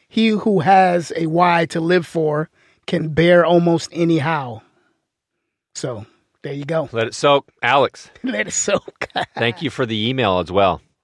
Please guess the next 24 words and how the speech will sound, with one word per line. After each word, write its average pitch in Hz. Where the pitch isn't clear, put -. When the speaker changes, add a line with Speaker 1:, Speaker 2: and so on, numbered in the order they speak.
Speaker 1:
Yeah. 180
Speaker 2:
Hey, 123
Speaker 1:
Very 175
good. 165
Speaker 2:
great 139
email 135
and 117
provided 101
us 87
with 92
a 78
quote 95
of 85
the 85
week. 78
Speaker 1:
That's 170
a 160
Speaker 2:
I -
mean, 104
Speaker 1:
solid. -
Speaker 2:
that's 113
a 98
solid 90
email. 85